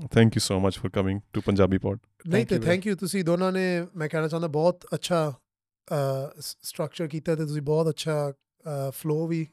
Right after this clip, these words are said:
Speaker 2: ਰੱਖਿਆ।
Speaker 1: Thank you।
Speaker 2: ਸੋ ਤੁਹਾਡੀ ਹੋਸਟਿੰਗ ਬਹੁਤ ਅੱਛੀ ਹੈ ਤੇ thank you, ਤੁਸੀਂ ਮੈਨੂੰ ਚਾਂਸ ਦਿੱਤਾ ਤੇ ਇਨਵਾਈਟ ਕੀਤਾ ਤੁਹਾਡੇ ਨਾਲ ਆ ਕੇ, ਅ, ਗੱਲ ਕਰਨ, ਕਰਨਾ ਤੇ ਬਹੁਤ ਅੱਛਾ ਮੈਨੂੰ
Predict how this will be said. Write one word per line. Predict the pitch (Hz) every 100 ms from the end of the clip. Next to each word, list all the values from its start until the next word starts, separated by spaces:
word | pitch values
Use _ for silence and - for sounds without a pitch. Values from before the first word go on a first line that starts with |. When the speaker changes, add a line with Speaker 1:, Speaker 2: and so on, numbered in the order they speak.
| -
Speaker 2:
ਰੱਖਿਆ। | 151 - 160
Speaker 1:
Thank | 180 _ _ - 101
you। | -
Speaker 2:
ਸੋ | 101 151 143 139 143 - -
ਤੁਹਾਡੀ | 165 151
ਹੋਸਟਿੰਗ | 151 147 175 156 151 151 -
ਬਹੁਤ | 147 160 170
ਅੱਛੀ | - 175
ਹੈ | 175 - _ _ _ -
ਤੇ | 156 143 135 135 147 _ _ _ -
thank | 170
you, | 165 180
ਤੁਸੀਂ | 170 180
ਮੈਨੂੰ | 180 175 170 _ _
ਚਾਂਸ | - 165 160
ਦਿੱਤਾ | 156 170
ਤੇ | 156
ਇਨਵਾਈਟ | 151 143 156
ਕੀਤਾ | - 151 165
ਤੁਹਾਡੇ | 156 143
ਨਾਲ | 143
ਆ | 143
ਕੇ, | 139 151
ਅ, | 143 196 - - _ _ 156 160 156 160
ਗੱਲ | 151 151 151
ਕਰਨ, | 160 151 160 151
ਕਰਨਾ | 160 147 160
ਤੇ | 160 151 151 - - _ _
ਬਹੁਤ | 156 170
ਅੱਛਾ | 160 196
ਮੈਨੂੰ | 175 156